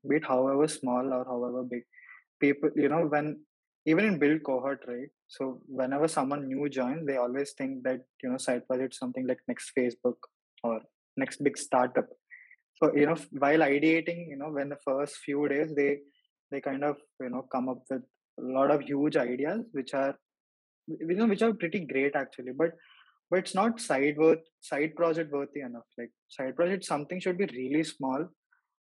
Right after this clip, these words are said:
very niche down, and, uh, which, which just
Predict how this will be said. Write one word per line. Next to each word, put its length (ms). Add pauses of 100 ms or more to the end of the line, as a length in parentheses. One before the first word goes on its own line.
(140)
very 400
niche 440
down, 420
and, 240 (220)
uh, 320 (960)
which, 320
which 160
just 380